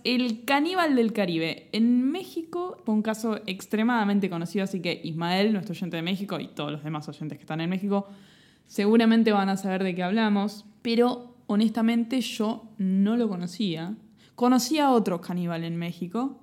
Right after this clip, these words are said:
eh, y conocía un caso de un chico jovencito que asesinó a, a los hermanitos de su novia, pero no está muy claro ese caso. Bueno, no,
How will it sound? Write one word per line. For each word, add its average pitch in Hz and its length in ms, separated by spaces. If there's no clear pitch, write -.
eh, 165 500
y 196 80
conocía 214 420
un 240 100
caso 240 320
de 226 120
un 214 640
chico 226 300
jovencito 202 800
que 202 80
asesinó 180 640
a, 160 720
a 190 80
los 190 200
hermanitos 190 480
de 175 120
su 180 160
novia, 190 840
pero 170 420
no 180 120
está 185 180
muy 190 160
claro 190 240
ese 185 180
caso. 190 360
Bueno, 180 260
no, 226 240